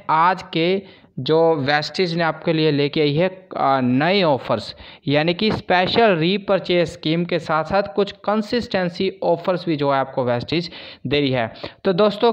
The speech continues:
क्या है कंसिस्टेंसी ऑफर और स्पेशल रीपरचेज स्कीम? दोस्तों, देखिएगा वीडियो को अंत तक।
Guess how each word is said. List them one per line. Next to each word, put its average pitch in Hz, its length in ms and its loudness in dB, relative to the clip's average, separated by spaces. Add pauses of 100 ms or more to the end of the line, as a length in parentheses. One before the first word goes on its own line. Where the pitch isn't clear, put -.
क्या 214 300 4
है 202 260 2
कंसिस्टेंसी 196 880 -2
ऑफर 202 360 2
और 185 120 4
स्पेशल 175 560 0
रीपरचेज 160 580 0
स्कीम? 151 280 -2
दोस्तों, 151 380 0
देखिएगा 156 460 0
वीडियो 143 320 0
को 147 100 -2
अंत 139 320 -2
तक। 202 280 -2